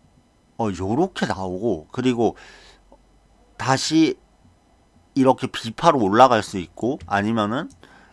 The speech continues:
A, 그리고 이렇게 수렴, 여기 지금 더블 바텀이거든요. 둘이 똑같아요. 그러면 A, B, C, D, E를 한 다음에 내려올 수 있거든요.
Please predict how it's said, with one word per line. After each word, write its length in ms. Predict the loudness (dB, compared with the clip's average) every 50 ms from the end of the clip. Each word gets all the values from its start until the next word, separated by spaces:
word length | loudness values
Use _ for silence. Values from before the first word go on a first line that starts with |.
| _ _ _ _ _ _ 0
A, 320 | 2 2 2 0 -4 -10 _ _ _ _ _ _ _
그리고 600 | -6 -4 -2 -2 -2 -2 -2 -2 -2 -4 -6 -12 _ _ _ _ _ _ _
이렇게 400 | -4 0 0 0 0 0 -4 -4
수렴, 840 | -4 -6 -10 -8 -6 -2 0 2 2 4 2 2 0 -2 -4 -6 -12 -16 -20 _ _ -2
여기 280 | -2 -2 -2 -2 -6 -8
지금 580 | -6 -6 -2 0 0 0 0 0 -2 -4 -6 -12 -18 _ _
더블 280 | -4 -2 0 2 4 4
바텀이거든요. 840 | 4 2 2 0 -2 -2 0 -2 -2 -4 -4 -6 -6 -8 -10 -12
둘이 280 | -8 -6 -4 -4 -4 -4
똑같아요. 680 | -6 -6 -4 -4 -4 -4 -4 -6 -4 -2 -2 -4 -4 -6 -12 -16 -20 -20 -20 -20 -20 _
그러면 460 | -8 -4 -2 -2 -2 -2 -4 -6 -8 -16 _ _ _ _ _
A, 180 | -2 -2 -2 -2
B, 140 | 0 0 -2 -2
C, 380 | -4 -6 -6 -6 -4 -6 -4
D, 200 | -4 -4 -6 -4 -6
E를 320 | -8 -6 -2 0 0 2
한 140 | 0 0 2
다음에 280 | 2 2 2 2 0 -2
내려올 380 | -2 -2 0 0 0 0 0
수 120 | -2 -4 -10
있거든요. 480 | -12 -12 -12 -12 -12 -12 -12 -12 -14